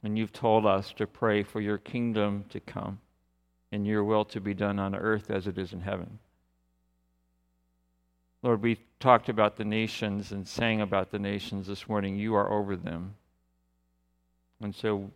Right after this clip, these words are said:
that's what we pray this morning, that your will would be done. We pray for lives to be spared, for hearts to be turned to you, and for you to accomplish your purposes. We pray for your church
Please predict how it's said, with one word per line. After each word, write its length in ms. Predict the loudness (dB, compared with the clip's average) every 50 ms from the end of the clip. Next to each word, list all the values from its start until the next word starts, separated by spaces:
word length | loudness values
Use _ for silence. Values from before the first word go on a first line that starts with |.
| _ 0
that's 280 | 2 2 2 2 0 -2
what 140 | -2 -2 0
we 120 | -2 -6
pray 260 | -4 -2 0 0 0
this 300 | 0 -2 -4 -6 -8 -6
morning, 380 | -2 -2 0 0 0 -2 -2 -2
that 180 | -4 -4 -4
your 220 | -4 -4 -4 -4 -2
will 320 | -2 0 0 2 2 2
would 180 | 0 -2 -4 -4
be 120 | -8 -8
done. 320 | -4 -2 -2 -2 -2 -2 -4
We 120 | -6 -6
pray 280 | -6 -4 -4 -4 -4 -4
for 200 | -6 -8 -8 -6
lives 420 | -2 0 2 2 2 0 -2 -6
to 80 | -12 -10
be 160 | -8 -8 -8
spared, 500 | -8 -10 -12 -6 -4 -2 -2 -2 -4 -6 -8
for 180 | -10 -10 -8
hearts 440 | -4 0 0 0 0 -2 -8 -18 -16 -10
to 100 | -10 -8
be 260 | -6 -6 -6 -6 -8 -12 _ _ _ _ _ _ _ _ _
turned 480 | -12 -4 -2 0 2 2 2 0 -2 -4
to 120 | -8 -8 -6
you, 480 | -4 -2 -2 -2 -2 -2 -4 -6 -10 -14 _ _ _ _ _ _ _ _ _ _ -10
and 160 | -10 -10 -8 -6
for 140 | -4 -2
you 260 | -2 -2 0 0 0 0
to 180 | 0 0 0
accomplish 640 | -2 -2 -4 -4 -2 -2 -2 -2 -6 -10 -8 -6 -8
your 80 | -8
purposes. 760 | -6 -4 -6 -6 -6 -6 -12 -12 -10 -8 -8 -8 -8 -10 -10
We 100 | -10 -10
pray 220 | -10 -6 -4 -4 -4
for 140 | -4 -6 -6
your 160 | -6 -6 -6
church 600 | -8 -8 -4 -2 -2 -2 -2 -4 -10 -20 -20